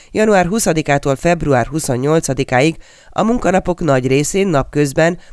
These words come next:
módosul a pécsi, a kaposvári, a soproni és a szombathelyi intercityk, valamint a G tízes és S harminchatos elővárosi vonatok menetrendje.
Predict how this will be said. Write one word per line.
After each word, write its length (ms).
módosul 520
a 80
pécsi, 520
a 80
kaposvári, 720
a 60
soproni 600
és 200
a 80
szombathelyi 720
intercityk, 640
valamint 400
a 80
G 340
tízes 480
és 280
S 100
harminchatos 840
elővárosi 680
vonatok 420
menetrendje. 680